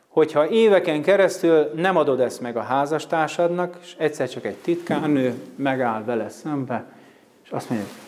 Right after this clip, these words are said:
"Wow, micsoda férfi." És emberünk, aki évek alatt nem hallott semmi jót tőled,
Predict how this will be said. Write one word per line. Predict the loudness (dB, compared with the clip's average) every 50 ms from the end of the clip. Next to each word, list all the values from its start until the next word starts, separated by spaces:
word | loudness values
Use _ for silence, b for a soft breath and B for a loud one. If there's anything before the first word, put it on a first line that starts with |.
| -12
"Wow, | -4 -2 2 2 4 4 4 2 2 0 0 -2 -4 -8 -14 -18 -20 -20 _ _ _ _ _
micsoda | -8 -4 0 0 0 0 0 0 0 0 -2
férfi." | -2 0 0 0 0 -2 -6 -10 -12 -12 -12 -14 -16 _ b b b b b b b b b b b
És | b -10
emberünk, | -4 0 2 4 4 6 6 4 4 2 -2 -2
aki | -4 -4 -4 -6 -6 -2 2
évek | 4 6 6 6 4 2 0 0
alatt | 0 2 2 0 -2 -6 -16 -20 -14
nem | -8 -4 -2 -2 -2 0
hallott | 2 4 4 4 4 4 2 0
semmi | -2 -2 0 0 0 2 2
jót | 4 4 2 2 0 -2
tőled, | 0 2 4 4 6 6 4 2 0 -6